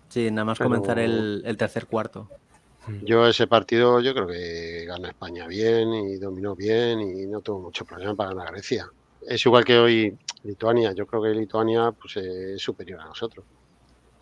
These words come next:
Speaker 2: Y a falta de un minuto y pico hemos tenido opciones de ganar el partido.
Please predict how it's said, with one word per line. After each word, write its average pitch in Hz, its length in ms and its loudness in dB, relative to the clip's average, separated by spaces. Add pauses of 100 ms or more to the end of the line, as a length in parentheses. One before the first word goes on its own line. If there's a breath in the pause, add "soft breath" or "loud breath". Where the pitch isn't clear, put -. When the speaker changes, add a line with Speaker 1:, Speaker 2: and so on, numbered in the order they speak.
(200)
Speaker 2:
Y 110 140 -6
a 98 140 -2
falta 110 260 0
de 113 80 4
un 113 80 4
minuto 113 300 2
y 107 60 0
pico 120 240 0
hemos 120 400 0
tenido 92 240 -10
opciones 95 340 -10
de 90 60 -14
ganar 82 180 -16
el 85 60 -16
partido. 117 380 -8